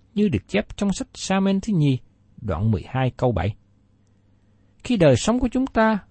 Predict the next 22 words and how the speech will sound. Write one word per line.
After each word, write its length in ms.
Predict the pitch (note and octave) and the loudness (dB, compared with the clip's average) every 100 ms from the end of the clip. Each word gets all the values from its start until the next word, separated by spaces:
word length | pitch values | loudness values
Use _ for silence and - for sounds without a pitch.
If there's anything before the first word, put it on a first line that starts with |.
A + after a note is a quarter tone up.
| _ | _
có 120 | - | 0
những 240 | B3+ G3+ G3+ | 2 2 2
việc 220 | A#2 A2 _ - | 0 -4 _ -6
cần 200 | C3 F2+ | -2 2
phải 120 | - E3+ | 2 2
làm 180 | - - - | -4 -8 -8
ngay 340 | D#3 F3 G3 G3 | -2 0 0 0
thẳng 280 | - G2 C3 A3+ | -4 -4 -4 -2
trở 120 | A2 | 0
lại, 260 | C#3+ G2 - - _ _ - - | 0 0 -2 -16 _ _ -20 -8
thì 140 | - | -4
lời 420 | A#2+ B2 A#2+ E2+ - | -2 0 0 0 -4
khiển 260 | - F2+ C3+ | -8 -4 -2
trách 260 | - B3+ - | -4 -8 -4
của 120 | C3+ | -2
những 200 | F3 F3+ | 0 2
người 160 | C3+ | 2
bạn 320 | F2+ D#2+ F2+ C3 | 0 -4 -6 -4
tốt 160 | - C4+ - - - | 0 -2 -2 -20 -8
vì 80 | C3 | -4
tình 200 | - G2+ | 0 0
yêu 200 | G2+ | 0